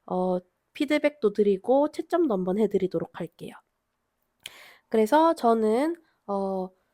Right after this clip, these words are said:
철저한 복습 과정을 설계했고 선생님은 저렇게, 어, 수업을 해주실 예정입니다. 그래서 이제 떼세프 캐나다를 준비하시는 분들을 위해서도 변형 문제도 한번 제공해 드려보려고 합니다.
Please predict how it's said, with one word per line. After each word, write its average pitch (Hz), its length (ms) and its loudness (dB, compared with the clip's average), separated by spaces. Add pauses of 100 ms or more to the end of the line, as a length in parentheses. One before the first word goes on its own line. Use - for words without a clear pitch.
(120)
철저한 330 420 0
복습 262 360 -6
과정을 208 400 0
설계했고 240 1080 2 (360)
선생님은 254 680 0
저렇게, 214 760 -8 (400)
어, 185 240 -8 (360)
수업을 247 380 -2
해주실 196 400 -2
예정입니다. 175 680 -8 (400)
그래서 190 400 -4
이제 190 240 -2
떼세프 302 560 -2
캐나다를 262 480 2
준비하시는 208 760 0
분들을 196 360 -2
위해서도 190 580 0 (320)
변형 240 360 2
문제도 285 440 2
한번 214 280 -2
제공해 202 440 0
드려보려고 190 800 -2
합니다. 269 380 -6